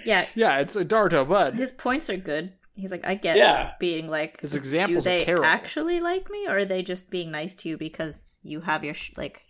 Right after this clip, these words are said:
Speaker 1: you're, you're strong now?" Yeah. I, I understand Naruto. Um, Naruto is mad and untrusting.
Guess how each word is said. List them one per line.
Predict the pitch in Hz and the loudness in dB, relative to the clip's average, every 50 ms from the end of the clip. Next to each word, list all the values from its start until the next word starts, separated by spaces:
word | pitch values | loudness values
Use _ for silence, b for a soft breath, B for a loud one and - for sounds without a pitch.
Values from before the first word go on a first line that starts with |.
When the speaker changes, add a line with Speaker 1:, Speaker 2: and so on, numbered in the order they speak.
| _ _ | _ _
Speaker 1:
you're, | _ - 156 151 - _ _ _ _ | _ -10 -10 -10 -10 _ _ _ _
you're | - 147 151 151 | -12 -10 -10 -10
strong | 147 - - 170 165 165 160 156 151 147 | -10 -8 -4 -2 -2 -2 -2 -4 -6 -6
now?" | 131 92 69 - - - b b b b b b b b b b b b b b b b b b b _ - | -6 -6 -6 -6 -8 -12 b b b b b b b b b b b b b b b b b b b _ -8
Yeah. | - - - _ _ _ _ _ - - _ _ _ _ - _ - - - - | -8 -8 -8 _ _ _ _ _ -20 -20 _ _ _ _ -20 _ -20 -8 2 4
I, | 196 190 190 190 - - - - | 6 6 6 4 0 -4 -6 -6
I | 175 180 | -4 -2
understand | 175 175 170 180 - - - 156 170 - | -2 -4 -4 -6 -8 -10 -12 -12 -14 -14
Naruto. | - - - - - - - - _ _ _ _ _ _ - - | -14 -14 -14 -16 -18 -20 -20 -20 _ _ _ _ _ _ -6 -2
Um, | 90 85 82 - - - | 0 0 0 -2 -4 -6
Naruto | 185 180 160 165 165 - 175 165 | -6 -4 -4 -4 -2 -2 -4 -4
is | 165 160 | -2 -2
mad | 185 165 165 151 135 - | 0 2 2 2 0 -2
and | - 147 151 | -6 -6 -6
untrusting. | 151 160 - - 170 165 - - 139 - | -6 -6 -2 -2 -2 -2 -4 -10 -12 -14